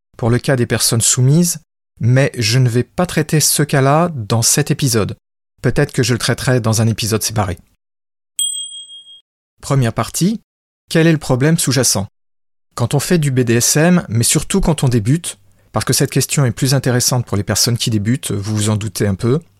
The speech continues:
il y a une question qui se pose quand on est du côté du dominant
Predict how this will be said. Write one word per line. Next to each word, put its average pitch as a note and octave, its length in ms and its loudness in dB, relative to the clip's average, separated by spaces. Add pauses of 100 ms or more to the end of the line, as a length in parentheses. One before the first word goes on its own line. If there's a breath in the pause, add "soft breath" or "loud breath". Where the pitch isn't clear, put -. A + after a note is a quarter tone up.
(160)
il A#2 180 -2
y D3 80 2
a F3 60 4
une F3 80 6
question D#3+ 320 0
qui C#3+ 120 -6
se - 80 -2
pose E3+ 360 0
quand - 260 -4
on A#2+ 140 2
est C#3+ 360 2
du A2 160 -6
côté C#3 380 0
du A2 300 -4
dominant B2 680 2